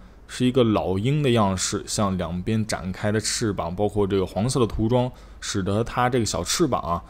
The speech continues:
也是有着很好的加成效果。当然，如果把它向内翻呢，就没有额外细节的表现了。两个肩部的红色部件也是有改模的，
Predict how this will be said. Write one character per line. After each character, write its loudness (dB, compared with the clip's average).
也 -2
是 2
有 4
着 0
很 0
好 -2
的 -2
加 0
成 2
效 4
果。 -4
当 2
然， 4
如 2
果 4
把 -4
它 -2
向 0
内 4
翻 2
呢， -2
就 -4
没 0
有 -2
额 -2
外 2
细 -2
节 0
的 0
表 -4
现 -4
了。 -8
两 2
个 4
肩 2
部 4
的 8
红 0
色 2
部 2
件 2
也 -2
是 0
有 4
改 0
模 -4
的， -4